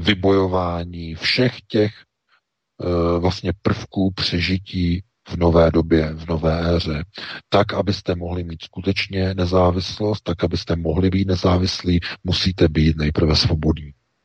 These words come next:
Takže takhle bych na to odpověděl. Byl to poslední dotaz, poslední odpověď.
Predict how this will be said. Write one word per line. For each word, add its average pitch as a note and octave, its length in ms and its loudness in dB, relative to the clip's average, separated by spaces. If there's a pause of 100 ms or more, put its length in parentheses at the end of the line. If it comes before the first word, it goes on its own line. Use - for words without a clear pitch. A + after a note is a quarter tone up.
(680)
Takže F2+ 220 2
takhle G#2+ 260 4
bych B2+ 140 4
na B2 80 4
to B2+ 140 2
odpověděl. G#2+ 800 2 (220)
Byl F#2+ 160 2
to F#2 120 -10
poslední F#2 480 0
dotaz, G2+ 680 -2 (180)
poslední F2 440 -4
odpověď. F#2 500 2